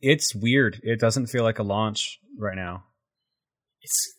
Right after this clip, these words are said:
Speaker 2: it's gonna be super weird, but yeah, one mo-, one month. I'm excited, man. I can't wait to not play that much games on it or to just continue playing Apex on my <laughs> Xbox Series X. That's probably what's gonna happen, is I'm gonna boot up Apex.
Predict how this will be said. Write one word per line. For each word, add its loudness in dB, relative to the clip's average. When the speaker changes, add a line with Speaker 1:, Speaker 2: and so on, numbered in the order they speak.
Speaker 2:
it's -6
gonna 6
be 6
super 6
weird, 4
but -4
yeah, 4
one 8
mo-, 8
one 10
month. 8
I'm 8
excited, 6
man. 6
I -4
can't 8
wait 10
to 4
not 8
play 10
that 6
much 2
games 4
on 2
it -2
or 6
to 0
just 6
continue 4
playing 4
Apex -2
on 0
my 0
<laughs> 2
Xbox 6
Series 6
X. 0
That's 2
probably 8
what's 4
gonna 6
happen, 6
is -2
I'm 2
gonna 2
boot 0
up 2
Apex. 0